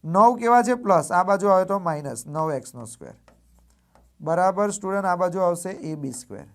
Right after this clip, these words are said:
તો કરો, એ બી સ્ક્વેર બરાબર કેટલા થશે? તો કે એ બી સ્ક્વેર બરાબર થશે, સોળમાંથી નવ જાય સ્ટુડન્ટ. સોળમાંથી નવ માઇનસ કરો તો કેટલા થશે? સાત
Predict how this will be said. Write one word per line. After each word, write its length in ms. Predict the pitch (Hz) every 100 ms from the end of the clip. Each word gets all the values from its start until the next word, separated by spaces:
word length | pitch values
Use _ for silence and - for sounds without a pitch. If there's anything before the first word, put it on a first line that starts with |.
| _ _ _ _ _ _ _ _ _ _
તો 120 | 170
કરો, 300 | 165 196 214
એ 160 | 226 190
બી 200 | 190 214
સ્ક્વેર 340 | 208 202 208 208
બરાબર 400 | 208 202 196 208
કેટલા 340 | 208 196 208
થશે? 420 | 196 196 202 196 226 _ _ _ _
તો 100 | 170
કે 120 | 180 202 180
એ 40 | 180
બી 200 | 196 214
સ્ક્વેર 340 | - 196 202
બરાબર 380 | 196 196 190 196
થશે, 300 | 180 185 208
સોળમાંથી 680 | 208 202 196 196 214 214 220
નવ 280 | 202 208
જાય 240 | 202 208 220
સ્ટુડન્ટ. 440 | 220 208 214 190 - _ _ _ _ _ _
સોળમાંથી 580 | - - 202 202 220 220
નવ 180 | 214 214
માઇનસ 340 | 208 208 214
કરો 200 | - 208
તો 120 | 208 208
કેટલા 220 | 208 208
થશે? 300 | 202 202 208
સાત 640 | 202 - 175 180 190 202